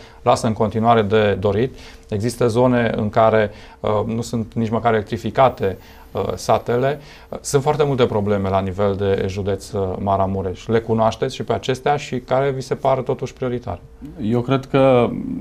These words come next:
Speaker 2: noi, în primul rând, la nivel de Baia Mare și Maramureș, trebuie să avem o, o strategie sustenabilă pe termen lung. Uh, sigur că infrastructura nu poate să lipsească din, uh, această strategie,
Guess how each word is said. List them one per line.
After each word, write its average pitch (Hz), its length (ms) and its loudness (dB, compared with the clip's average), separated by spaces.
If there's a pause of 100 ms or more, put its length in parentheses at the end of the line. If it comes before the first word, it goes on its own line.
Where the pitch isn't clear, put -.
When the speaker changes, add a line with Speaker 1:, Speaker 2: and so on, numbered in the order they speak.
(120)
Speaker 2:
noi, 123 420 4
în 110 180 2
primul 120 360 2
rând, 107 340 2
la 95 120 2
nivel 104 340 2
de 95 480 0 (220)
Baia 113 320 4
Mare 107 300 4
și - 220 -8
Maramureș, 90 680 -2 (420)
trebuie 143 240 2
să 127 140 0
avem 120 260 4
o, 117 280 4 (140)
o 104 160 2
strategie 101 640 -2
sustenabilă 95 800 -2
pe 85 140 -6
termen 85 480 -4
lung. - 120 -10 (760)
Uh, 98 480 2 (140)
sigur 135 360 0
că 107 300 2 (440)
infrastructura 113 720 2
nu 120 120 4
poate 110 320 0
să - 160 -4
lipsească 95 680 0
din, 92 340 -2
uh, 82 400 -4
această 98 360 -2
strategie, 92 720 0